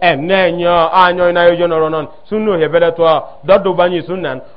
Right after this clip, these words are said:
O ya na mezo da yani na ka e, e ya misi ya li sunna. Ana ki sunna we na se misi ya. Da e do de. Da e ka e, e we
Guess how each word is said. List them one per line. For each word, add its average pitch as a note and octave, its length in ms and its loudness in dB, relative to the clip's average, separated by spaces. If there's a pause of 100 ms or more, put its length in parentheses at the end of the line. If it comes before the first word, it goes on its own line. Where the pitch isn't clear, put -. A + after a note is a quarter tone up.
O B3+ 200 0
ya G#3+ 200 0
na F#3 220 0
mezo F3+ 400 0
da E3+ 220 4 (140)
yani D#3+ 340 2
na G3 220 0
ka D#3+ 120 0
e, D3 140 -2 (160)
e D#3+ 120 0
ya D#3 140 2
misi D3 240 -8
ya D3+ 120 0
li C#3+ 200 -8
sunna. D3+ 300 -10 (160)
Ana F#3 240 -2
ki E3+ 100 -10
sunna F#3+ 220 -4
we E3 180 -2
na D#3 140 -2
se D#3 120 -10
misi C3+ 200 -10
ya. D3 180 -2 (160)
Da E3 220 2
e F#3 160 0
do D#3+ 100 -2 (120)
de. B2+ 320 -6 (140)
Da F3 200 2
e F3+ 180 0
ka D3+ 200 -2
e, - 80 -4 (160)
e D3+ 80 -6
we D3+ 180 -2